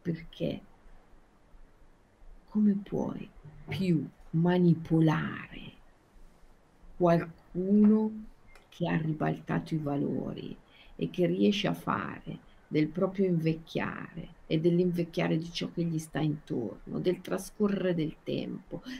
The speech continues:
della tristezza, della nostalgia, delle sue debolezze, delle sue mancanze, delle sue fragilità,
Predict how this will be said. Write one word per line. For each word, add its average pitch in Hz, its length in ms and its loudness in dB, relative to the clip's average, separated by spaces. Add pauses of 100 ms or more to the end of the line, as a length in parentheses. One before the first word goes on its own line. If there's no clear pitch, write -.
della 196 280 8
tristezza, - 840 -2
della 175 220 4
nostalgia, 165 840 0 (260)
delle 214 200 6
sue 226 340 0
debolezze, 175 680 4
delle 165 180 2
sue 185 180 2
mancanze, 160 680 -2
delle 175 200 4
sue 175 200 0
fragilità, 165 720 -2